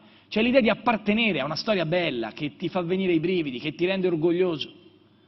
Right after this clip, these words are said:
Ma questa grande gioia, questo elemento di soddisfazione, questa bellezza dei rapporti,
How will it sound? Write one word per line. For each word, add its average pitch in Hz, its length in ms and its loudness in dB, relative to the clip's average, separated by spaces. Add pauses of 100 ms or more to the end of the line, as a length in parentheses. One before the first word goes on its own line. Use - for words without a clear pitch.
(560)
Ma 220 300 2
questa 254 800 2 (600)
grande 202 580 0
gioia, 143 640 2 (280)
questo 226 360 -2
elemento 196 460 0
di 170 100 2
soddisfazione, 170 1080 0
questa 190 360 -2
bellezza 185 640 0
dei 165 120 0
rapporti, 151 680 -8